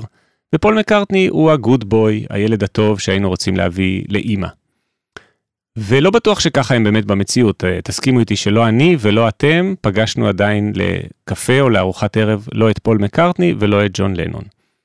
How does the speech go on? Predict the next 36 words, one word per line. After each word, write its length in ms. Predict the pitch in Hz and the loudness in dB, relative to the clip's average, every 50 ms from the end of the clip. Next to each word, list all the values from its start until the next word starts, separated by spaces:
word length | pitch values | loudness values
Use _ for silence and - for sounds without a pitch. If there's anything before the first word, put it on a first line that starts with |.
| _ _ _ - - _ _ _ _ _ _ | _ _ _ -20 -20 _ _ _ _ _ _
אז 120 | 120 104 | -4 0
מהו 200 | 120 165 190 214 | 2 4 4 4
המוניטין 500 | 214 190 160 135 120 107 - - 143 127 | 4 2 2 0 0 -2 0 0 0 0
הזה 200 | 110 92 90 95 | 0 0 -2 -4
בעצם? 500 | 87 90 92 95 104 - - 165 180 190 - | -4 -4 -4 -4 -4 0 0 2 2 2 0
המוניטין 600 | - 120 117 113 113 117 - - 202 208 208 196 | 0 0 2 2 0 0 0 0 0 0 0 0
יש 220 | - 156 156 - - | 0 -2 -2 0 0
לו, 240 | 151 151 147 143 - - - | 2 2 2 0 -2 -4 -2
אה, 200 | 123 110 104 101 92 | -2 0 0 0 0
בעיניי 460 | 92 101 98 98 104 127 143 143 131 | 0 0 0 2 2 2 2 2 0
משמעות 540 | 113 101 98 - 110 113 123 123 117 107 107 | 0 -2 -2 -2 -2 0 0 0 -2 -2 0
גם 280 | 110 120 123 123 117 104 - _ _ _ _ _ _ _ _ _ _ _ _ - | 0 0 2 0 -2 -4 -8 _ _ _ _ _ _ _ _ _ _ _ _ -6
באיך 360 | 104 101 107 - 120 - - | -4 -2 -2 0 -2 -2 0
שאתם, 480 | - 110 101 - - 120 113 110 110 - - - _ - - | 0 -2 -2 0 0 0 0 0 -2 -4 -8 -14 _ -10 -6
אה, 320 | 120 101 98 95 95 92 - - | -4 -2 -2 -2 -4 -6 -8 -10
מופיעים 520 | - 123 104 101 - - 110 110 120 117 107 | -6 -6 -6 -6 -4 -4 -2 0 0 0 2
בעצם 320 | 101 101 104 - - 107 | 0 -2 -2 -2 -4 -2
בעולם 360 | 95 92 92 98 101 104 107 | 0 0 0 0 0 0 0
הדיגיטלי, 640 | 101 92 95 90 98 95 - - 131 143 156 165 165 | -2 -4 -4 -6 -6 -4 -2 0 0 0 0 0 -2
באונליין, 720 | 131 101 98 107 107 107 107 104 123 135 147 147 147 147 147 - _ _ _ _ _ _ _ | -2 -2 -2 0 0 0 2 2 2 2 2 2 2 0 -2 -6 _ _ _ _ _ _ _
שזה 200 | - - 104 110 | -10 -6 -6 -4
קשור 300 | - - 107 - 139 135 | -4 -4 -2 0 0 2
לכל 520 | 117 107 - - 98 87 - 190 196 190 170 | 2 0 -2 -6 -6 -2 2 2 4 4 4
הרשתות 500 | 147 123 117 - 110 104 - 120 117 - | 2 0 -2 -2 -4 -2 -2 -2 -2 -2
החברתיות, 880 | 104 - - 95 92 92 95 - 107 104 113 123 123 123 120 123 - - | -2 -4 -4 -2 -2 -4 -4 -2 0 2 2 2 2 2 0 -2 -6 -10
זה 60 | - | -12
קשור 300 | - - - - 110 104 | -10 -10 -8 -6 -4 -2
לאתר 360 | 101 92 92 - - 104 98 | -2 -2 -2 -2 -2 -2 0
אינטרנט 400 | 110 123 123 - 117 120 120 113 | -2 -2 -2 -2 -2 -2 -2 -2
שיש 280 | - - 113 107 - - | -2 -2 -2 -2 -2 -4
לכם, 340 | 104 - - 117 113 113 107 | -4 -2 -2 -2 -2 -2 -4
זה 100 | 101 - | -6 -6
קשור 280 | - 107 - - 143 | -8 -4 -2 -2 0
בעצם 360 | 127 135 147 147 - 151 131 | 2 0 0 0 -2 -2 -2
לכל 280 | 110 - - - 151 156 | -2 -2 0 2 2 2
תגובה 480 | 135 123 - 120 110 113 127 127 127 | 0 0 -2 0 0 2 2 2 2